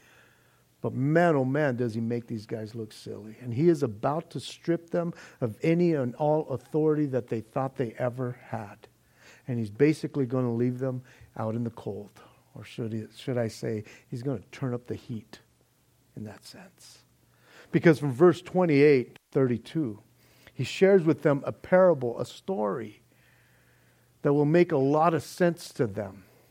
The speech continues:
And they will understand it. But he, he starts off by, by prefacing, "What do you think?"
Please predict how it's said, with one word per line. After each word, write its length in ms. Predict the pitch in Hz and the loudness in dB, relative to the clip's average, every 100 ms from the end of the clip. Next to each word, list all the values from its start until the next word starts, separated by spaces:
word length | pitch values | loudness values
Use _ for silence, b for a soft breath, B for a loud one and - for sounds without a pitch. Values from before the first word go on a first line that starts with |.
| b b _ _ _ _ _ _ | b b _ _ _ _ _ _
And 120 | 117 | -4
they 60 | 123 | 0
will 200 | 135 131 | 2 2
understand 640 | 139 139 - 147 135 123 | 2 -2 -4 -4 -2 -4
it. 300 | 110 - - _ _ _ b b b b b | -8 -16 -20 _ _ _ b b b b b
But 120 | 165 | 6
he, 140 | 165 175 | 6 4
he 180 | 160 165 | 4 2
starts 500 | - - 220 220 - | 2 4 6 6 2
off 320 | 208 202 151 | 6 6 6
by, 120 | 175 | 4
by 320 | 143 - 170 160 | 4 0 2 2
prefacing, 640 | - 220 220 - 185 151 | 4 4 4 0 0 4
"What 160 | 202 | 4
do 60 | 277 | 6
you 140 | 262 | 4
think?" 600 | - - 214 98 - - | 2 2 2 2 -8 -20